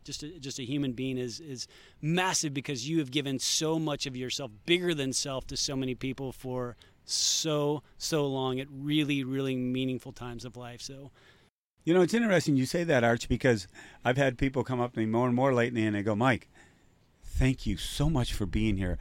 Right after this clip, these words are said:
Speaker 2: I, I just, thanks, because I know," I'm thinking, "Well, I always come to Lake Placid. What do you mean?" But then I start realizing it's, it, they're, they're realizing, you know, I, I,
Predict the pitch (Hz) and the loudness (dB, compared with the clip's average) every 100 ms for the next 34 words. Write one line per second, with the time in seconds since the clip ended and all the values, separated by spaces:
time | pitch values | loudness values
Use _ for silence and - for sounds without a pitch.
0 | - - - - 113 147 143 139 139 - | -6 -6 -6 -4 -2 -2 -2 -4 -6 -6
1 | - 143 139 - 117 110 110 113 127 123 | 0 4 4 2 -4 0 2 4 4 4
2 | 120 131 120 - - - 123 120 147 139 | 2 0 -4 -6 -14 -10 -8 -4 -4 -2
3 | 151 160 170 - - - 160 277 311 190 | -4 -6 -8 -16 -20 -10 -4 -4 -2 -2
4 | 151 131 120 - 117 104 123 151 180 180 | 0 0 -2 -2 -4 -4 -6 -6 -6 -6
5 | 190 196 - 101 - 143 208 226 196 - | -8 -10 -12 -12 -2 0 0 0 0 0
6 | 185 165 180 190 143 131 139 135 131 - | 0 0 2 4 4 4 4 4 2 -4
7 | - - - 202 156 - 156 185 160 - | -16 -14 -12 -10 -4 4 6 6 4 -6
8 | - - - 120 202 156 139 127 127 135 | -16 -18 6 10 12 10 8 8 6 6
9 | 156 135 131 143 160 147 127 143 123 117 | 4 4 4 4 4 4 2 2 2 2